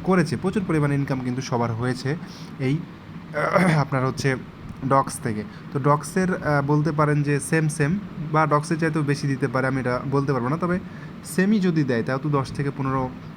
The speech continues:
হাজার, অনেকের তো বিশ হাজার, তিরিশ হাজার, পঞ্চাশ হাজার পর্যন্ত ইনকাম হয়েছে। তো আপনার তো এটা, এটাতে জয়েন করতে সারাদিন লাগতেছে না, আপনি just একটু কষ্ট করে যদি জয়েন করে ফেলেন তাহলে কিন্তু আপনাদের এখান থেকে দশ বারো হাজার টাকা ইনকাম হয়ে যাবে।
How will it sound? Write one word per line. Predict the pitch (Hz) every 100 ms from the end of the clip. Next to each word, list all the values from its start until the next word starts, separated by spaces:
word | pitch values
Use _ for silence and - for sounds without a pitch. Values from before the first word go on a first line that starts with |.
| -
হাজার, | 131 123 123
অনেকের | 131 131 131 135 131 120
তো |
বিশ | 117 117
হাজার, | 127 120
তিরিশ | 123 120
হাজার, | 123 117
পঞ্চাশ | 139 139 143
হাজার | 123
পর্যন্ত | 117 123 120 117
ইনকাম | 117 113 110
হয়েছে। | 110 131 - 104 - - - -
তো | 127
আপনার | 131 135 -
তো |
এটা, | 139 135 135 - -
এটাতে | 143 135 123 139 135 131
জয়েন | 127 127
করতে | 135 127 139
সারাদিন | 127 123 139
লাগতেছে | 143 143 147 -
না, | 185
আপনি | 180 151
just | 147
একটু | - 151 - 151 151 - - -
কষ্ট | 151 156
করে | 147 135
যদি | 139 127
জয়েন | 131 127
করে | 131
ফেলেন | 123 135 175
তাহলে | 175 135 131
কিন্তু | 131 127
আপনাদের | 117 120 117
এখান | 117
থেকে | 113 131
দশ | 135 113
বারো | 110 107
হাজার | 107 107
টাকা | 113 113
ইনকাম | 110 113 107
হয়ে | 110
যাবে। | 104 104